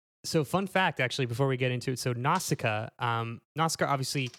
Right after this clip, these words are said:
all of these movies, incredibly influential, right? We talked a lot about Evangelion being, like, you know, kind of this, like, thir-, through line to a lot of the modern anime. Funny story, um, uh, Hidetaki,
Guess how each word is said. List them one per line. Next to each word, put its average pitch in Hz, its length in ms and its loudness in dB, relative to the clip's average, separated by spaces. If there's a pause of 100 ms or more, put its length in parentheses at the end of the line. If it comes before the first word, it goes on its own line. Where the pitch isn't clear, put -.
(400)
all 185 140 6
of 175 60 -4
these 160 200 0
movies, 139 440 2
incredibly 135 520 0
influential, 117 800 -6
right? 127 160 -2
We 139 100 -2
talked 160 240 0
a 151 40 2
lot 143 140 4
about 127 260 0
Evangelion 120 800 -2 (340)
being, 123 280 0
like, 113 240 -2
you 127 100 -4
know, 113 140 -2
kind 131 240 -2
of 113 100 -4
this, 120 220 -2
like, 120 300 -4
thir-, 127 540 -2 (220)
through 143 220 0
line 123 380 -2
to - 100 -8
a - 20 -2
lot 120 220 0
of 113 120 -4
the 113 240 -4
modern 143 360 -2
anime. 107 460 -4 (540)
Funny 147 220 0
story, 131 600 0 (260)
um, 117 460 0 (600)
uh, 131 160 4
Hidetaki, 147 760 0